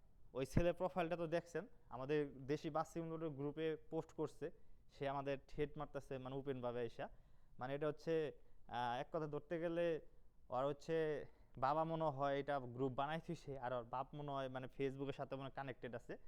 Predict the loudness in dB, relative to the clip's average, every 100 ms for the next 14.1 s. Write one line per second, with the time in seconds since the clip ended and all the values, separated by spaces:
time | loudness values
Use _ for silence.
0 | -12 -12 -16 -2 2 2 2 0 0 0
1 | 0 -2 -10 -16 -8 -4 0 2 2 0
2 | 0 4 4 4 2 2 0 0 0 2
3 | 2 0 -4 -8 -16 -16 -2 2 6 6
4 | 6 4 6 6 6 6 2 -2 -8 -8
5 | -4 -2 0 0 0 0 4 4 2 0
6 | 0 0 2 0 -2 -4 0 0 4 4
7 | 2 -2 -10 -14 -16 -14 -6 -2 2 4
8 | 4 2 -6 -16 -20 -20 -6 0 4 6
9 | 6 6 6 4 4 4 2 4 6 6
10 | 4 4 4 2 2 2 4 4 4 2
11 | 4 0 -6 -10 -8 -2 -2 -2 -2 -2
12 | 0 -2 -4 -10 -10 -16 -16 -10 -4 -2
13 | 0 0 2 4 4 4 0 -12 -14 -2
14 | 0